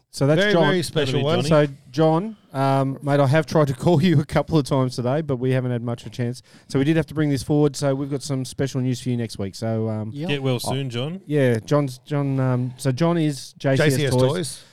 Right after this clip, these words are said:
Speaker 1: So, yeah, he's, um, he had a little operation last week. All is good, but he's, um, on the mend, which is good.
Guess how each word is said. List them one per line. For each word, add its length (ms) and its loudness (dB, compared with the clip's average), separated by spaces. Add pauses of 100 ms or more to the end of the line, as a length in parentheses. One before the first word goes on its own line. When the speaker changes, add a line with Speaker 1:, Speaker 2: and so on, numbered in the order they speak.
Speaker 1:
So, 200 -2
yeah, 320 0
he's, 320 -4
um, 400 -6 (220)
he 100 -8
had 120 -4
a 40 -6
little 200 -2
operation 440 -6
last 220 -8
week. 160 -6
All 160 -6
is 100 -10
good, 260 -8
but 120 -12
he's, 200 -10
um, 220 -8
on 100 -10
the 80 -6
mend, 380 -8
which 160 -18
is 100 -12
good. 220 -12